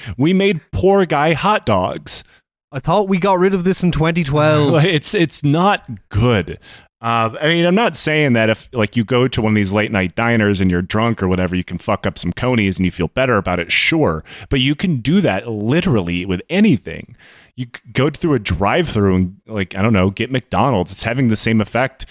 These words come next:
Speaker 1: It's greasy, aw-, like, awfulness that makes you feel better in the moment and makes you paint the toilet like you have dysentery the next morning. Like, that, that is the concept of a, of a coney dog. So that, that is my answer, because it's, it's just a hot dog, guys.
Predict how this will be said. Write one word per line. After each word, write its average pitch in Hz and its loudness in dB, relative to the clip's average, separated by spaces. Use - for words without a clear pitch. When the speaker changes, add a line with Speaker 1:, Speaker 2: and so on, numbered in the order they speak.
Speaker 1:
It's 110 -6
greasy, 120 0
aw-, - -4
like, 101 -4
awfulness 101 0
that 113 0
makes 107 0
you 113 0
feel 113 0
better 101 0
in 113 2
the 120 2
moment 110 2
and 113 -2
makes 123 0
you 123 0
paint 120 -2
the 117 -4
toilet 123 0
like 110 -4
you 117 0
have 92 -8
dysentery 104 0
the 95 4
next 107 0
morning. 107 -2
Like, 117 -2
that, 139 -4
that 147 2
is 135 0
the 131 -2
concept 135 -2
of 98 -4
a, 98 0
of 107 0
a 101 -2
coney 143 0
dog. 85 -14
So 135 0
that, 135 0
that 143 2
is 107 0
my 113 2
answer, 101 2
because 95 -2
it's, - -6
it's - -4
just - 0
a 101 0
hot 131 -2
dog, 82 -4
guys. - -6